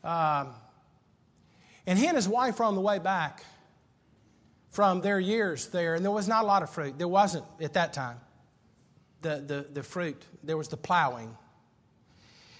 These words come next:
And he was already discouraged, and, uh, they were pulling into the New York Harbor. They had passed the Statue of Liberty, and, and they're pulling in. And when they're pulling in, uh, Teddy Roosevelt was on that air, the, the liner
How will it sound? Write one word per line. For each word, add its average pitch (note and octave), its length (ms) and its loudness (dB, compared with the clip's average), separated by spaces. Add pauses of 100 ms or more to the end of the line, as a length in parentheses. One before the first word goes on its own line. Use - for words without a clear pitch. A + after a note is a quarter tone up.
(280)
And G#3+ 180 8
he B3 60 10
was A3 100 8
already A#3 400 8
discouraged, G3+ 720 0
and, E3 220 -4
uh, D#3+ 120 -2
they F#3 120 2
were G3 100 2
pulling G#3 380 2
into F#3 200 0
the F3 140 -2
New F3 160 -2
York F3+ 300 -2
Harbor. F3 300 -2
They E3 100 -2
had E3 140 -4
passed E3 340 -4
the D3+ 400 -8
Statue D#3+ 380 -4
of D3 60 -6
Liberty, D3+ 440 -4
and, C#3 200 -6
and C#3 140 -10
they're D3+ 80 -4
pulling D3+ 340 -8
in. C#3 280 -8 (600)
And E3 140 2
when G#3 120 4
they're G3 100 4
pulling A3 340 2
in, F#3+ 420 -4 (760)
uh, E3+ 540 6 (520)
Teddy C4 340 0
Roosevelt G3 580 0
was F3 160 -6
on G#3 220 -2
that G3+ 220 -2
air, C4 320 -6
the, F3 320 -2
the F3 100 -4
liner F#3 440 -4